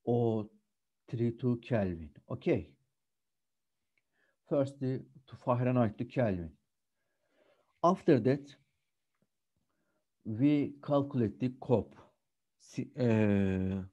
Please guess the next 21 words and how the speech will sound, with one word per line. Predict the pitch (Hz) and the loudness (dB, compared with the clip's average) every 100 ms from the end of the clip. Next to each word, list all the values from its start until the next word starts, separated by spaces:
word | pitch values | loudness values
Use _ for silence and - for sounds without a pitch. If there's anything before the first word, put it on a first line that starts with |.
| _ _ _ _ _ _ _ _ _ _ _ | _ _ _ _ _ _ _ _ _ _ _
coefficient | - 113 - 101 113 | -2 -2 -2 -8 -8
of | 101 - | -8 -4
performance. | 110 107 131 127 127 123 123 - - - _ - | -4 -4 -2 -2 -2 -2 -4 -10 -20 -20 _ -14
Okay. | 120 151 104 85 _ _ _ _ _ _ _ _ _ _ _ | -6 -4 -4 -6 _ _ _ _ _ _ _ _ _ _ _
Uh, | - 101 98 95 95 - | -4 -2 -2 -2 -6 -6
for | 139 131 117 - - - - | 0 0 0 -8 -20 -20 -10
maximum, | 139 127 143 - 113 110 110 | -2 0 0 -2 -4 -4 -6
maximum | 123 127 123 123 113 | -4 -4 -4 -4 -4
is | 98 | -2
the | 104 | -2
ver-, | 107 117 | -2 -2
reversible | 107 101 113 120 127 127 113 | -2 0 2 2 0 -2 0
one, | 101 101 104 | 0 -2 -4
as | 101 | -4
you | 95 98 | -2 -2
know | 110 131 | -2 -2
that, | 113 120 123 _ _ _ _ _ _ | -4 -6 -8 _ _ _ _ _ _
is | 143 131 - | -2 0 -4
equal | 143 - 120 | -8 0 0
to, | 101 127 127 123 _ - | 0 -2 -2 -4 _ -4
I, | 123 | -2